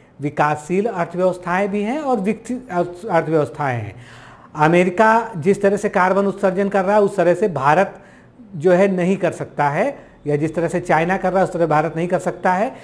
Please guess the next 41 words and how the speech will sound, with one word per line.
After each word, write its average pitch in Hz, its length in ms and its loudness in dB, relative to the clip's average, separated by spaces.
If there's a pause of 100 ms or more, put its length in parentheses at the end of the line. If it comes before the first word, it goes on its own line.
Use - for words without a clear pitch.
(300)
वो 175 180 4
सब 180 220 0
विकसित 147 340 -2
देश 202 280 2
हैं, 214 160 0
उनका 165 360 2
जो 165 140 0
है, 170 500 0 (140)
उनके 156 260 -2
यहाँ 170 120 2
उत्पादन 151 480 0
का 160 100 0
अलग 156 420 -4
मानक 175 380 -2
है, 170 240 -2
अलग 170 240 -2
प्रक्रिया 165 420 -2
है। 185 280 -4 (320)
भारत 151 360 4
विकासशील 165 640 0
देश 170 240 -2
है, 175 300 -2 (240)
भारत 147 300 0
को 156 80 0
अभी 147 140 0
बहुत 135 300 -2
लंबा 165 320 2
रास्ता 156 320 -2
तय 160 180 0
करना 156 340 -2
है 170 220 0
अर्थव्यवस्था 147 560 -2
के 156 120 -4
क्षेत्र 156 300 -2
में। 233 240 -2 (380)
इसलिए 202 440 4
भारत 151 680 2
की 190 120 -2
जो 170 120 2
रणनीति 139 580 0
है 147 400 0